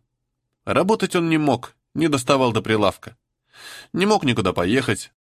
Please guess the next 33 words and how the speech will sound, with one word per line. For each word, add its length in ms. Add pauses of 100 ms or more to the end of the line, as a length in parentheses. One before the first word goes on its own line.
(100)
ноги 360
не 120
дотягивались 600
до 80
педалей. 480 (680)
Ему 320
нечего 400
было 220
делать, 560
и 140
он 180
стал 240
ходить 380
по 100
дому, 340
ставшему 480
совсем 380
пустым. 420 (1000)
В 140
конце 320
концов, 580 (180)
он, 220
конечно 480
же, 140
пришёл 400
в 80
комнату 420
дочери. 460 (640)
Здесь 500
он 140
провёл 360
немало 480
часов. 480